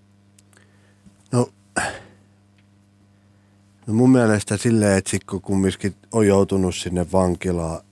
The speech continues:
niin semmonen niinku yleinen juttu olisi, että siellä on niinku mukava olla. Et se,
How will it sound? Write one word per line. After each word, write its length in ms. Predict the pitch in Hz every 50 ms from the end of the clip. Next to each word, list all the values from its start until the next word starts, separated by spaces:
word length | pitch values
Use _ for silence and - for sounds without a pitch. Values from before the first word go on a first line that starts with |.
| _ _ -
niin 240 | 92 90 90 82 - _ _ _ _ _ _ _ _ _ _
semmonen 600 | - - - 90 90 87 87 87 87 87 87 87
niinku 420 | 87 87 87 85 78 - 90 92 87 - - _ _ _ _ _ _ _ _ _ _ _ _ _ _ _ _ _ _ _ _ _ _ _ _ _ _ _ _ _ _ _ _ _ _ _ - - - _ _ _ _ _ _ _ _ _ _ _ _ _ _ _ _ _ _ _ _ _ _ _ _ _ _ _ -
yleinen 680 | 110 107 107 107 107 104 104 95 90 90 87 87 87 - - _ _ _ - -
juttu 360 | 98 92 - _ - 95 87
olisi, 360 | 87 87 87 87 85 - -
että 160 | 80 - -
siellä 220 | - 90 85 85 85
on 100 | 85 85
niinku 220 | 85 82 - 90
mukava 580 | 85 82 82 80 - 85 82 80 78 80 78 76
olla. 280 | 80 82 82 80 80
Et 100 | 82 -
se, 140 | - 104 95